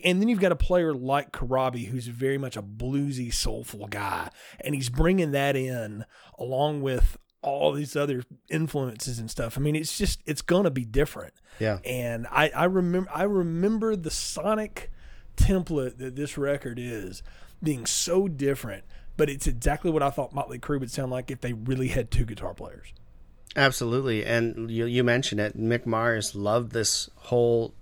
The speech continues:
Speaker 2: thing because he didn't have to sit there and hold the, hold everything down. He was able to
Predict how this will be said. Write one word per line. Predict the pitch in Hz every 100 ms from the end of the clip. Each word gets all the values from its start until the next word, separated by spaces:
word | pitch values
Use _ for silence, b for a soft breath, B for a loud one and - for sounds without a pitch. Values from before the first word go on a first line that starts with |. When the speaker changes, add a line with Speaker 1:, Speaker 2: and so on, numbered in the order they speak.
| -
Speaker 2:
thing | 123 131 117
because | 107 - 107 104 - B B B
he | - 143
didn't | 151 165
have | 131 127 147
to |
sit | 135 143 -
there | 120 110
and | 110 - B B
hold | - 120 131 120
the, | 127 120 -
hold | 120 135
everything | 123 120 120 117
down. | 107 117 135 107 - B B B
He | 139
was | 135 -
able | 131 139 127
to | - 127 123 120